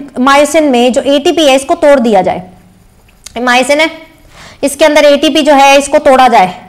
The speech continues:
तोड़ने का मतलब है अब एटीपी तोड़ के हमने क्या बना लिया, हमने बना लिया एडीपी, एडीपी plus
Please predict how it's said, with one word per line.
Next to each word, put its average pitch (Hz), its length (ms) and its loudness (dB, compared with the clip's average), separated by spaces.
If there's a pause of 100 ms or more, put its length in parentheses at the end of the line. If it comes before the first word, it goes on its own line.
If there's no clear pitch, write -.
(380)
तोड़ने 320 300 2
का 320 100 0
मतलब 311 340 0
है 330 140 0 (120)
अब 320 100 -2
एटीपी 294 400 0
तोड़ 302 280 2
के 262 200 2 (360)
हमने 285 240 2
क्या 311 240 0
बना 277 260 0
लिया, 254 580 0
हमने 285 240 0
बना 254 280 2
लिया 254 340 2 (100)
एडीपी, 277 760 0 (540)
एडीपी 285 440 2
plus 294 360 -2